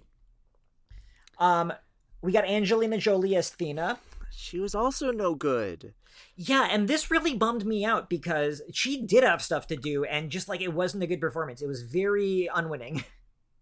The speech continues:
Speaker 2: Yeah. I wonder if
Speaker 1: Um,
Speaker 2: she was told, "You have to be out of it the whole time," and just played it too low-key.
Speaker 1: Yeah, I don't, uh, I don't know what was going on set, obviously, but, like, uh, that performance, uh, didn't work for me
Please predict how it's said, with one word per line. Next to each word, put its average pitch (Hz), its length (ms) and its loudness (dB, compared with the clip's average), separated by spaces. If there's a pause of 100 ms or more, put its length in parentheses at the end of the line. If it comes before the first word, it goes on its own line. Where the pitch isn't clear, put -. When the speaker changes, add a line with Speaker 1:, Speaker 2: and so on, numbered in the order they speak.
(120)
Speaker 2:
Yeah. 120 440 -2 (760)
I 139 60 2
wonder 156 280 2
if 165 80 4
Speaker 1:
Um, 147 60 -2
Speaker 2:
she 147 120 -2
was 131 200 -2
told, 123 380 0
"You 113 120 -6
have 110 220 -4
to 117 80 -10
be 104 180 -6
out 104 200 -4
of 95 80 -8
it 101 140 -4
the 117 80 -6
whole 123 180 -4
time," 147 560 -6
and 107 460 -12 (1500)
just - 220 -10 (640)
played 143 260 0
it 123 160 -4
too 127 260 -2
low-key. 104 640 -2 (1040)
Speaker 1:
Yeah, 185 400 6
I 196 100 10
don't, 214 220 8
uh, 208 60 6
I 202 340 6
don't 233 140 6
know 233 100 2
what 226 140 0
was 202 80 -2
going 214 180 2
on 196 120 2
set, 220 180 2
obviously, 226 480 2
but, 185 240 0
like, 160 260 2
uh, 151 180 2
that 170 160 0
performance, 165 560 -4
uh, 147 200 -2
didn't 160 240 -4
work 139 200 -6
for 143 80 -8
me 131 300 -14